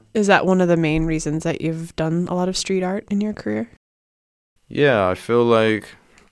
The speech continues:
Speaker 2: street art was, like, my first thing just because kinda, like, you know, I was just creating. I didn't really wanna, like, put it out there so much, or, like, I was afraid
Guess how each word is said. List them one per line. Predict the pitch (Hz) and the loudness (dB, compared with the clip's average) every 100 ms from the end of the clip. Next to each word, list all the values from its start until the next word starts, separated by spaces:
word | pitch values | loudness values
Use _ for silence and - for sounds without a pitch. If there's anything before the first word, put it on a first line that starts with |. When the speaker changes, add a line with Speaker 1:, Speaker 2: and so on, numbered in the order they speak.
| _ _ _ _ _ - - | _ _ _ _ _ -20 -18
Speaker 2:
street | - - 113 107 | -14 -6 0 4
art | 107 107 | 6 6
was, | 104 101 | 2 -2
like, | 101 95 | -2 -2
my | 98 | -6
first | 95 - 104 - | -4 -4 -4 -4
thing | 98 95 92 | -8 -8 -8
just | 95 - | -10 -10
because | 95 - 95 92 92 90 92 - - _ _ _ _ _ _ _ _ _ - | -10 -6 -2 0 0 -4 -8 -16 -20 _ _ _ _ _ _ _ _ _ -8
kinda, | 95 95 98 | -4 -2 -2
like, | 98 95 92 92 92 - - _ _ _ _ _ _ _ - | 0 0 0 0 -2 -8 -20 _ _ _ _ _ _ _ -10
you | 98 | -6
know, | 95 95 | -2 -2
I | |
was | 98 95 | -2 -2
just | 98 - | -6 -2
creating. | 98 95 98 95 | 2 4 4 2
I | 90 90 | 0 0
didn't | 95 95 | 0 0
really | 95 95 | 0 0
wanna, | 92 92 92 | 0 -2 -2
like, | 87 87 | -4 -8
put | - 101 | -4 0
it | 95 | 2
out | 92 95 - | 4 4 0
there | 92 | -4
so | 85 92 | -4 -4
much, | 87 87 87 - - - | -4 -4 -4 -8 -12 -6
or, | 90 | -4
like, | 87 87 87 | -2 -4 -4
I | 78 | -2
was | 92 92 | -2 -2
afraid | 90 - 95 95 95 92 92 | -4 -4 -2 0 0 -2 -4